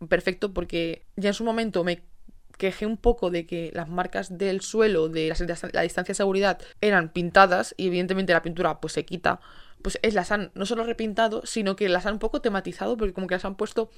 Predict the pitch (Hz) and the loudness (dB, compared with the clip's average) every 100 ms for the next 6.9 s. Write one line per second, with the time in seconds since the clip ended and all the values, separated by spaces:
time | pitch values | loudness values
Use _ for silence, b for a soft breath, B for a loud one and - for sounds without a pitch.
0 | b b b - 208 240 269 - 370 349 | b b b -4 0 0 -2 4 4 4
1 | 302 285 339 - - 240 220 - - - | 0 0 -2 -6 2 4 4 2 -20 -18
2 | - - - - - 214 220 214 214 208 | -18 -18 -20 -20 -10 -4 -2 -2 -2 -4
3 | 208 208 202 - - - - 240 233 311 | -4 -4 -6 -8 -10 -12 6 8 8 4
4 | 294 302 294 277 226 240 - 240 - - | -2 -4 -2 -2 -2 -4 -2 -4 -6 -4
5 | 233 226 247 247 208 214 - 220 247 226 | -4 0 0 2 0 -2 -6 -10 -6 -4
6 | 208 208 202 202 220 208 226 247 359 | 2 2 2 -2 0 2 2 2 -2